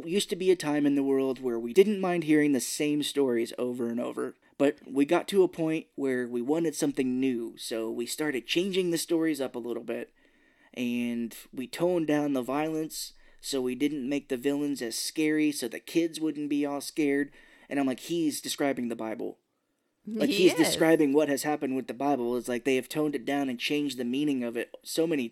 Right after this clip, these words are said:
Speaker 2: I'm like,
Speaker 1: times.
Speaker 2: "Yeah, okay, I'm on board."
Speaker 1: "I, I agree with you, Kirk Cameron."
Speaker 2: Or
Speaker 1: He's like,
Speaker 2: what?
Speaker 1: "No, no, he's talking about, like,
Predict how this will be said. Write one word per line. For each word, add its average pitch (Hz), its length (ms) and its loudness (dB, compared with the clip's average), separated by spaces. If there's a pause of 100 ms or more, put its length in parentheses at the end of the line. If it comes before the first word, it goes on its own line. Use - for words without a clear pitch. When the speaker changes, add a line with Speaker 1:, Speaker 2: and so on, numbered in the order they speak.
Speaker 2:
I'm 135 220 -2
like, - 20 -2
Speaker 1:
times. 180 240 -6
Speaker 2:
"Yeah, 180 200 -8 (120)
okay, 202 440 -10 (100)
I'm 175 200 -14
on 190 140 -12
board." 185 280 -10 (320)
Speaker 1:
"I, - 220 2
I 151 100 4
agree 175 240 6
with 311 160 4
you, 262 60 0
Kirk 156 260 2
Cameron." 143 220 0
Speaker 2:
Or - 20 -2
Speaker 1:
He's 139 80 -2
like, 139 100 0
Speaker 2:
what? 165 80 0
Speaker 1:
"No, 117 400 2 (320)
no, 143 240 0
he's 135 200 -2
talking 139 360 -2
about, 123 380 -2
like, 120 180 -4